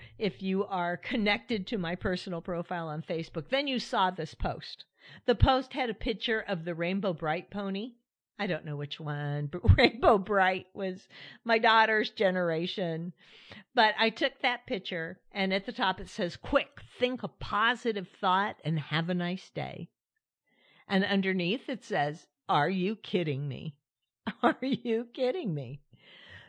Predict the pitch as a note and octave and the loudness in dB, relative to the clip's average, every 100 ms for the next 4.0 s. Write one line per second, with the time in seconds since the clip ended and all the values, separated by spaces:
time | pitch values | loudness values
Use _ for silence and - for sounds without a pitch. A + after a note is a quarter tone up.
0 | _ - D#4+ - A#3+ F#3 F3+ - - - | _ -2 -2 2 0 0 -4 -10 -20 -14
1 | A#3 - C4 G4+ G4 D4+ F4 F3+ - A3 | -12 -8 -2 0 0 0 -2 -2 0 2
2 | A#3+ - - C#4 C4+ G#3 F3 - F#3+ F3+ | 2 -2 -4 -2 0 0 -2 0 -2 0
3 | F3+ E3+ D3+ E3 - E4+ D#4+ A3 G#3 G#3 | -2 -2 -2 -4 -2 -2 0 2 2 0